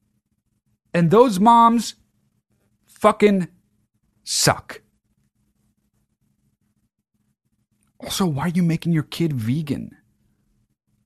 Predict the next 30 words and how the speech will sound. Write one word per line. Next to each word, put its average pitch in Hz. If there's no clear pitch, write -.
I -
don't, 208
I 135
don't 123
know 95
about 80
this -
shit. -
That 123
seems 147
like 127
a 117
decision 98
a 85
fucking 90
adult 92
should 85
make 80
about 80
their 98
own 95
diet. 82
But 196
I'm 175
not 147
a 123
fucking 95
parent. 85
I 175
just, 220